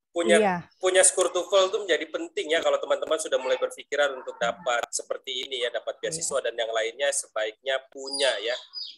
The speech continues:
Speaker 2: Betul.
Speaker 1: <clears throat> Nah, satu pertanyaan terakhir, ya, sebelum kita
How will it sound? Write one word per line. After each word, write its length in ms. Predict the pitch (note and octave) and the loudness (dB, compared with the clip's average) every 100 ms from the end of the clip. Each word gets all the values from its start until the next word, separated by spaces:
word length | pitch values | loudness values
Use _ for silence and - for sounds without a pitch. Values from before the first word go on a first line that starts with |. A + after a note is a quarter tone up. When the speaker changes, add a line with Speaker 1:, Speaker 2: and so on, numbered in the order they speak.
| - - | -20 -12
Speaker 2:
Betul. 560 | F#3 - F#3 E3+ D#3+ D3 - - _ _ _ _ _ _ | -12 -10 -6 -6 -6 -12 -20 -20 _ _ _ _ _ _
Speaker 1:
<clears throat> 420 | - - - - _ _ _ - - | -4 -4 -6 -18 _ _ _ -20 2
Nah, 160 | G#3 F#3 - - - _ - | 4 4 -4 -16 -20 _ -12
satu 480 | - G3+ G#3+ C4+ - | 4 4 6 2 4
pertanyaan 640 | B3 B3+ B3 B3 B3+ B3 | 4 6 6 6 4 2
terakhir, 480 | B3 A#3+ A#3 C#4+ B3+ | 4 2 2 2 4
ya, 240 | G#3 B3+ | 6 4
sebelum 480 | - - - G3+ G3+ | 2 -10 -6 -6 -6
kita 240 | - G#3 | -2 4